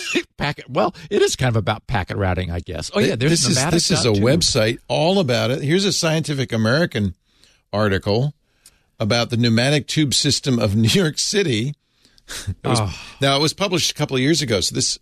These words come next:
Speaker 2: uh, but the original article was from
Speaker 1: This is,
Speaker 2: eighteen ninety-seven.
Speaker 1: this is why the internet is so
Speaker 2: There's
Speaker 1: good.
Speaker 2: nothing you
Speaker 1: It's
Speaker 2: can't
Speaker 1: just
Speaker 2: find, isn't it? I mean,
Speaker 1: Oh.
Speaker 2: pneumatic dot tube. There's a website, for crying out loud.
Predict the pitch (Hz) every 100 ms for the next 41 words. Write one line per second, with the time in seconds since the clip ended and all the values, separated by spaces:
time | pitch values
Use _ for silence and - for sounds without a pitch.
0 | - 113 107 92 107 - - 117 131 143
1 | 135 113 107 104 95 95 90 87 - 90
2 | 104 104 - 107 85 87 78 285 135 107
3 | 65 57 - 117 104 101 90 104 95 95
4 | 90 82 76 - 107 90 82 73 214 240
5 | 143 175 185 139 123 117 135 110 107 123
6 | 107 85 98 90 78 71 - 127 123 95
7 | 76 - _ _ 180 190 190 240 240 208
8 | - 190 - - 233 214 110 127 147 165
9 | 170 208 196 - 147 107 - 117 - 123
10 | 107 104 95 92 92 85 73